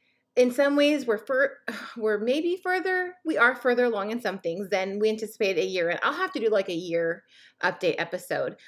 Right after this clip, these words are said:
Um, but in other ways, I, I kind of wish we were further along. But yet I get messages all the time on Instagram, Erin Whalen Online. You should follow me there. I'm in stories all day long. Um, but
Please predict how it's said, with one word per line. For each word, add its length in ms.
Um, 300
but 240
in 100
other 260
ways, 440
I, 260
I 100
kind 240
of 80
wish 220
we 60
were 100
further 320
along. 420
But 80
yet 100
I 80
get 200
messages 400
all 140
the 60
time 340
on 80
Instagram, 920
Erin 220
Whalen 260
Online. 360
You 60
should 180
follow 160
me 100
there. 260
I'm 220
in 140
stories 400
all 140
day 140
long. 280
Um, 220
but 320